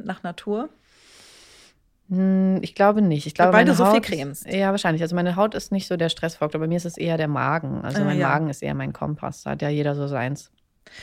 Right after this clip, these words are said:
Speaker 1: Verstehe ich, ja. Gibt's denn irgendeinen Look, den du mal total gern ausprobieren würdest? Äh, vielleicht auch auf der Bühne?
Speaker 2: Ich hätte, glaub ich, gerne mal so eine, so eine Welle, so eine Zwanziger Welle.
Speaker 1: Oh,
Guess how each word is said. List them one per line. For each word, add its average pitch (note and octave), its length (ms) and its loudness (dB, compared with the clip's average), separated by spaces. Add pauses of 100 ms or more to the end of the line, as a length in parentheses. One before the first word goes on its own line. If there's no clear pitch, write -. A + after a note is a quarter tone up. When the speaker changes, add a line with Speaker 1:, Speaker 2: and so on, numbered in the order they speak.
(160)
Speaker 1:
Verstehe D3+ 460 -8
ich, D#3 240 -10
ja. E3+ 280 0 (840)
Gibt's - 280 -6
denn G3 140 -2
irgendeinen G3+ 340 0
Look, G#3 300 -2 (440)
den F3+ 140 0
du F#3+ 80 -4
mal F3 160 0
total F#3 360 -2
gern F#3 140 2
ausprobieren D#3 480 -4
würdest? E3 560 -2 (380)
Äh, F3+ 140 -8 (120)
vielleicht F3+ 260 -2
auch E3+ 100 -2
auf E3 120 -4
der F3 80 -4
Bühne? E3 360 -4 (1080)
Speaker 2:
Ich - 140 -8
hätte, F#3 160 0
glaub E3 160 2
ich, D3+ 100 -8
gerne E3+ 240 0
mal D#3+ 180 2
so D#3 120 -2
eine, C3+ 760 -4
so - 120 -8
eine C#3+ 180 -4
Welle, D#3 320 2
so D3 80 -4
eine D3 140 -2
Zwanziger D3+ 520 -4
Welle. C3+ 280 -4
Speaker 1:
Oh, F#3 280 -2